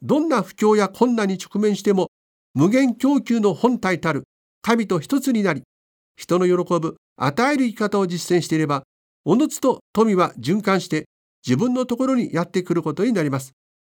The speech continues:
前日の市村清さんも、不景気の時がチャンスとおっしゃっています。まさに不況などの逆境は、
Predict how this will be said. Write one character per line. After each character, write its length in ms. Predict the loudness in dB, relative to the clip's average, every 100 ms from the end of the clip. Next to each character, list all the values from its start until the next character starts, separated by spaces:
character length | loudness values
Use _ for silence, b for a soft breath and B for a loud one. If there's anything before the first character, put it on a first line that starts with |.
| _ _ _ _ _ 0
前 120 | 0
日 220 | 0 -2
の 120 | -2
市 200 | -2 -2
村 180 | -2 -2
清 220 | -2 -4
さ 220 | -2 -2 -2
ん 80 |
も、 160 | -2 -6 _ _ _ _
不 120 | -12
景 260 | 0 2 2
気 100 | 2
の 140 | 2
時 240 | 0 -2 0
が 140 | 0
チ 160 | 0 -2
ャ 60 |
ン 60 | -2
ス 120 | -4
と 140 | -6 -6
お 60 |
っ 20 |
し 140 | -6 -6
ゃ 40 |
っ 40 | -6
て 140 | -6
い 60 | -8
ま 100 | -10
す。 140 | -14 _ _ _ _ _ _ _ _ _
ま 120 | -2
さ 140 | 2 0
に 120 | 0
不 120 | -2
況 240 | -2 0
な 160 | 2 0
ど 80 | 2
の 120 | 0
逆 240 | 0 -2
境 180 | 0 0
は、 160 | 0